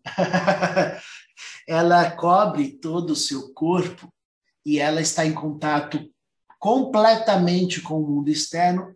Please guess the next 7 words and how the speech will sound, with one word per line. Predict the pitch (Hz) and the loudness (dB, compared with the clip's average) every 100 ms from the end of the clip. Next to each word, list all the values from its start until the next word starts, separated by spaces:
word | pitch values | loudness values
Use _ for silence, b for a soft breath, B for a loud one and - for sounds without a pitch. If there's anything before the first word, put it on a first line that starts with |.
| - | -2
e | 202 233 | 2 4
o | 233 | 4
mundo | 190 196 214 180 | 0 -2 -2 -4
interno | 160 160 165 175 175 175 - | -6 -2 0 2 0 -4 -10
ao | 143 156 165 160 | -8 -6 -6 -4
mesmo | 156 160 - 147 - | -4 -4 -6 -10 -10
tempo. | 170 196 196 - - | -8 -4 -6 -8 -18